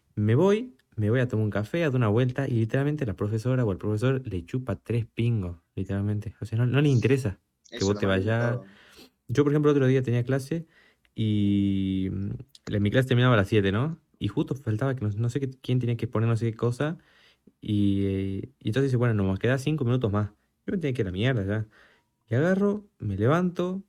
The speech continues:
Speaker 1: me voy y literalmente el profesor, nadie no me dice ni mu. Eso sí, el profesor le chupa un huevo si vos estás o no. Ellos lo único que le importa es cuando vos llegás al parcial o al final. Si sabés,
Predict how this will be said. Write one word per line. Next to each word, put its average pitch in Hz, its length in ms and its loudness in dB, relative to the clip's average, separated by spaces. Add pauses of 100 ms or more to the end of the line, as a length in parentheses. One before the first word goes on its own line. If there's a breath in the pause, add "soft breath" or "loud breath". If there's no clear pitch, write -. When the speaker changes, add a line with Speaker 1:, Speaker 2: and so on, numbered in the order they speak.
(180)
Speaker 1:
me 98 160 -4
voy 196 540 2
y 110 80 -6
literalmente 117 560 -2
el - 80 -14
profesor, 127 560 -2
nadie 156 220 -2
no 120 120 -2
me 123 80 0
dice 127 180 -2
ni 92 120 -2
mu. 95 240 -2 (500)
Eso 120 200 2
sí, 120 120 0
el 135 120 2
profesor 127 520 -2
le 92 200 -6
chupa - 240 -6
un 98 40 -4
huevo 107 160 0
si 95 80 -6
vos 95 80 -8
estás 104 140 -2
o 95 120 0
no. 131 240 0 (360 loud breath)
Ellos 107 260 0
lo 101 120 2
único 135 200 0
que 98 80 0
le 95 80 0
importa 131 300 -2
es - 20 -6
cuando 92 160 -2
vos 98 140 0
llegás 104 160 2
al 98 100 -2
parcial 120 560 -2 (280 loud breath)
o 101 80 -2
al 92 100 2
final. 98 400 2
Si 92 140 -4
sabés, 117 500 2